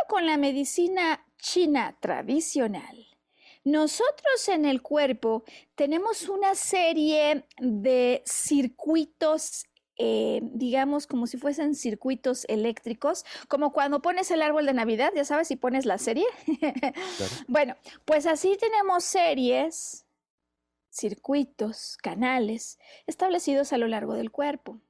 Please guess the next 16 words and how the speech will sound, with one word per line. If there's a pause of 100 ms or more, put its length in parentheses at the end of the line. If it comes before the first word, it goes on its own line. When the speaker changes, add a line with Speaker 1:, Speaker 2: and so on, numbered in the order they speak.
(560)
Speaker 1:
Bueno,
resulta
que
los
meridianos,
no
sé
si,
eh,
algunas
personas
que
nos
conectan
lo
sabían,